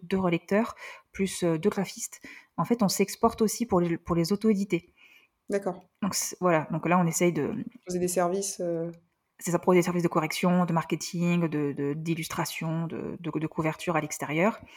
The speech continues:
Speaker 1: On a voulu mettre ça en place pour petit à petit, bah, avoir aussi d'autres finances, euh, extérieures. Et on va bientôt publier aussi un magazine qu'on est, qu'on aimerait bien faire trimestriel sur l'imaginaire, euh, avec des articles un petit peu sur plein de choses.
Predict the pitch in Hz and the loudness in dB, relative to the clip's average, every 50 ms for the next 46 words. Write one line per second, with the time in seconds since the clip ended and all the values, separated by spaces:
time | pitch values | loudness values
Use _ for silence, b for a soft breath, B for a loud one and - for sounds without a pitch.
0 | B B B B - 165 151 156 156 156 160 165 156 - 170 165 165 185 180 - | B B B B -4 -2 -2 -2 0 0 0 0 0 0 -2 2 2 2 2 2
1 | - 156 - - - - 156 - - - 170 156 147 - B B B B B B | -4 -8 -10 -10 -8 -8 -8 -6 -4 -2 0 0 0 -2 B B B B B B
2 | B - 151 160 160 156 165 160 - - 160 160 175 175 - - - 180 175 175 | B -8 -4 -4 -2 -2 0 -2 -2 -4 -2 0 0 0 0 0 2 4 4 4
3 | 170 - - 165 160 151 - 160 - - - 165 151 156 165 170 190 220 226 - | 2 0 -2 -4 -4 -4 -4 -6 -8 -4 -2 0 0 4 4 4 4 2 0 -4
4 | B B B B B B B B B _ _ 208 190 208 208 196 175 165 175 170 | B B B B B B B B B _ _ 8 10 10 10 10 8 8 8 10
5 | 175 170 170 170 170 165 165 185 196 214 208 254 262 254 262 - 226 208 208 208 | 10 10 10 10 8 6 6 6 6 6 6 4 2 2 0 -2 0 2 4 6
6 | 226 226 220 - 202 196 220 240 247 277 226 - 240 277 349 - - - 269 - | 6 6 6 4 6 8 8 8 8 8 6 6 4 2 2 0 -8 -14 -14 -8
7 | _ - 185 185 185 185 - 185 185 185 185 175 180 202 202 196 196 185 - - | _ 2 4 4 4 4 2 4 4 6 6 6 6 4 4 4 2 -2 -2 0
8 | - 202 196 180 - - - 180 165 185 220 226 220 - - 170 170 160 180 185 | 2 2 2 2 0 -2 0 2 4 4 4 4 2 0 0 -2 0 2 4 6
9 | 175 170 170 170 165 160 165 170 175 185 190 190 180 165 160 160 156 156 160 160 | 6 6 4 2 2 2 4 4 6 4 4 4 2 2 2 0 2 2 2 2
10 | 165 160 - - - - 175 175 170 - 180 170 160 160 160 165 160 - - - | 2 0 -2 -6 -8 -6 -6 -6 -2 0 2 2 4 4 2 0 -2 -6 -8 -8
11 | 190 185 180 - - 170 165 - - 196 226 254 240 | -6 -6 -4 -2 0 -2 0 0 2 2 4 4 4